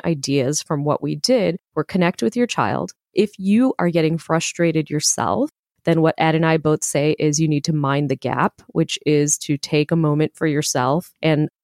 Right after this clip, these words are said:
allow for space to bring your frustration down. Because at the end of the day, you're not trying to control what's going on in your child's life. You are trying to guide them. Then what you can do, what I was trying to demonstrate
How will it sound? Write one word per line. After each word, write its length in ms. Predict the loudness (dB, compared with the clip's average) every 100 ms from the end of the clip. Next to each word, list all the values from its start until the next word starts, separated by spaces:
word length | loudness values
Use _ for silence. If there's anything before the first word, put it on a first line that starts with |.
| -6
allow 380 | 0 2 2 2
for 200 | 0 -2
space 440 | -2 0 0 0
to 100 | -4
bring 280 | -4 -2 0
your 180 | 0 -2
frustration 600 | -2 -4 0 0 0 0
down. 240 | 2 2 2
Because 200 | 0 0
at 60 |
the 140 | -2 -2
end 220 | 0 2
of 120 | 2
the 100 | 0
day, 420 | 0 2 2 0 -2 0
you're 140 | 2
not 180 | 2 0
trying 220 | 0 0
to 60 | 0
control 480 | -2 2 2 4
what's 160 | 2 0
going 240 | 0 2
on 120 | 2 0
in 80 |
your 120 | -2 -2
child's 420 | 0 0 0 -2
life. 320 | 0 0 -2
You 100 | -2
are 40 | -2
trying 280 | -2 -4 -2
to 120 | -4
guide 440 | -4 -2 -2 -4
them. 340 | -6 -8 -10 -14 _ _ -2
Then 380 | 0 2 2 0
what 260 | 0 0
you 80 | -2
can 120 | 0
do, 140 | 0 2
what 140 | 2
I 80 | 2
was 160 | 0
trying 200 | 0 0
to 60 | 0
demonstrate 720 | 0 0 0 -2 0 -2